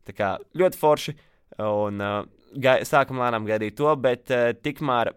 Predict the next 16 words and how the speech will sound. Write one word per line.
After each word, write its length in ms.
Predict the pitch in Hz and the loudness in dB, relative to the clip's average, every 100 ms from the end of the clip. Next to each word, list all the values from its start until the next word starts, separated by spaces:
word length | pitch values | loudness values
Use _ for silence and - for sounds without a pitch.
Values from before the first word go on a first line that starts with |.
| _ _ - | _ _ 0
šajā 240 | 151 135 131 | 2 2 2
nedēļas 260 | 117 - | -2 0
nogalē, 400 | 143 139 127 113 | -2 0 0 0
protams, 400 | 117 113 110 104 | -2 -4 -4 -4
atceramies, 560 | 113 - 104 101 95 - | -4 -4 -8 -8 -10 -6
ā, 160 | 101 98 | -6 -6
ir 160 | 101 101 | -6 -4
Lāčplēša 480 | 95 98 92 95 127 | -4 -4 -8 -6 -6
diena, 140 | 110 107 | -4 -4
nākamajā, 420 | 107 104 101 90 120 | -4 -8 -8 -4 -4
nākamajā 380 | 135 113 107 107 | -4 -4 -6 -4
nedēļā, 320 | 101 95 92 | -4 -4 -6
ā, 720 | _ - - _ _ - 90 85 - _ 107 | _ -20 -20 _ _ -12 -12 -12 -18 _ -4
jau 120 | 107 101 | -4 -2
sāksies 480 | 104 101 95 92 - - | -4 -4 -10 -10 -12 -4
patriotiskā 480 | 139 143 120 - | -2 0 -4 -2